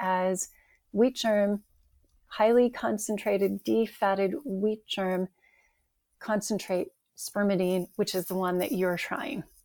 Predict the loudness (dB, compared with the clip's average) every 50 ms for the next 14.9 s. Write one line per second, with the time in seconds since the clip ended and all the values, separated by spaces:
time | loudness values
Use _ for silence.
0 | _ _ _ _ -20 _ 2 6 6 6 6 6 4 4 4 4 2 2 4 4
1 | 6 4 4 2 2 0 -2 -6 -6 _ _ _ 0 0 2 2 2 0 -2 -6
2 | -10 -10 -12 _ _ _ _ _ _ _ -4 0 0 0 4 6 6 6 6 6
3 | 2 4 4 2 2 0 0 0 2 2 2 2 2 2 4 4 4 6 6 6
4 | 6 4 2 2 2 2 4 4 2 2 0 0 0 0 0 0 0 -2 -4 -2
5 | 0 2 2 2 0 -2 -2 -2 -2 0 0 2 2 2 4 4 6 8 8 8
6 | 8 6 2 0 -6 -6 -2 2 2 2 2 4 4 4 4 4 2 0 0 -2
7 | -2 _ -4 -2 -2 -2 -2 -4 -6 _ -20 -20 -20 -20 _ _ _ _ 0 4
8 | 6 8 8 8 8 8 6 6 4 4 4 4 4 2 2 2 4 4 4 4
9 | 4 2 2 0 2 2 2 2 2 2 0 2 2 0 0 -2 -4 -4 -2 -2
10 | -2 -2 -4 -6 -6 -6 -4 -2 0 0 0 -2 -2 -4 -4 -2 -2 -4 -4 -2
11 | -2 -2 -2 -2 -4 -2 -2 -2 -2 -2 -2 -2 0 -2 -2 -2 -4 -4 -2 0
12 | 0 0 0 -2 -2 0 0 0 2 2 0 0 0 _ _ -20 -20 -20 -20 -20
13 | _ _ 0 2 2 4 4 4 4 4 2 2 0 0 2 2 4 4 4 4
14 | 6 6 6 6 4 4 4 2 2 4 4 4 2 2 2 0 -2 -4